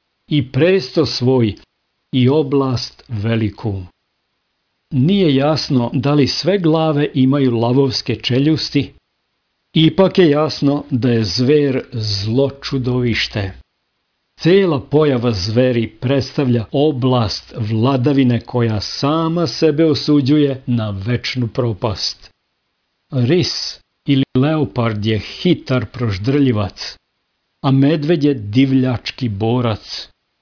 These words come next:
Lavovske čeljusti su vratolomne. Sve zveri u proroštvu Danila u sedmoj glavi mogle bi sačinjavati ovu jednu zver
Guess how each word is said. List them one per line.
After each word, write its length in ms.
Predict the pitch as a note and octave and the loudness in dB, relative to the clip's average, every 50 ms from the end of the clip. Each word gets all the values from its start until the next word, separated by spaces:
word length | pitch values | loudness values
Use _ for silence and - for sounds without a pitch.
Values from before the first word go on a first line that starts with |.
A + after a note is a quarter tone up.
| _ _ _ _ - C#3+ | _ _ _ _ -8 -6
Lavovske 640 | B2 A2+ A#2+ C#3 E3 F3 G3+ F3+ B2+ - - D#3 | -4 -2 0 0 2 2 2 2 0 0 0 0
čeljusti 600 | D#3 D#3 - - C#3+ D3+ D3 C#3+ C3+ - - - B2+ | 0 0 0 0 0 2 2 2 0 0 -2 -2 -2
su 240 | - - - B2+ A#2 | -2 -2 -2 -4 -4
vratolomne. 1120 | G#2+ G2+ G2+ A2 G2+ A#2 B2 A#2+ - - - C3+ A#2 A2 A2 G#2+ G#2 G#2 G2 F#2 F2 - - _ _ _ _ _ _ _ _ _ _ _ _ _ _ - | -4 -6 -8 -8 -6 -6 -6 -6 -6 -4 -4 -2 -2 0 -2 -2 -4 -4 -6 -6 -8 -10 -14 _ _ _ _ _ _ _ _ _ _ _ _ _ _ -10
Sve 280 | - - - G3 A#3 G#3 | -8 -6 0 2 2 2
zveri 640 | D#3+ A#2+ A2 G#2 A#2+ C#3 C3+ B2+ A#2 A#2 B2 B2 - - | 2 2 -2 -2 0 0 0 2 0 -2 -2 -4 -4 -2
u 160 | C#3 B2 B2 | -2 0 0
proroštvu 560 | - B2+ C3 C3 C3 C3+ B2 - - C3+ C3+ | 0 0 2 2 2 0 0 -2 -2 -2 0
Danila 460 | B2 C3 B2+ B2 A#2+ B2+ B2+ B2+ B2+ | 2 2 2 4 4 4 4 4 2
u 80 | B2 A2+ | 2 0
sedmoj 520 | - - - C3 C3 B2+ A#2 A2+ A#2 A#2 | 0 -2 -2 -2 0 0 2 2 2 0
glavi 540 | G#2 A#2 A#2 - C#3 D3+ D3+ D3+ E3 - - - _ _ _ _ _ _ - | 0 0 0 0 0 0 0 0 0 -2 -2 -8 _ _ _ _ _ _ -2
mogle 440 | B2 B2 C3 C#3+ C#3 C#3+ C#3+ C#3+ | 2 2 2 4 4 2 2 2
bi 100 | C#3 C3+ | 2 0
sačinjavati 1040 | A#2+ - - B2 G2 - C3+ B2+ B2 B2 B2 C3 C3 C3 C3 B2 - - C3 B2+ C3 | 0 0 -2 -2 -2 0 2 2 2 2 2 2 2 2 0 0 0 0 0 0 0
ovu 280 | B2+ B2 B2 A#2+ A#2 A2+ | 0 0 0 2 2 0
jednu 580 | G#2+ G2 G2+ A2 C#3 D#3+ D3+ C3 D3+ E3+ D#3+ C#3+ | 0 0 0 2 2 2 2 2 0 0 0 0
zver 500 | G#2 G2 B2 B2+ C#3+ C#3 C#3 C3 A#2 | 0 0 0 0 2 2 2 0 -2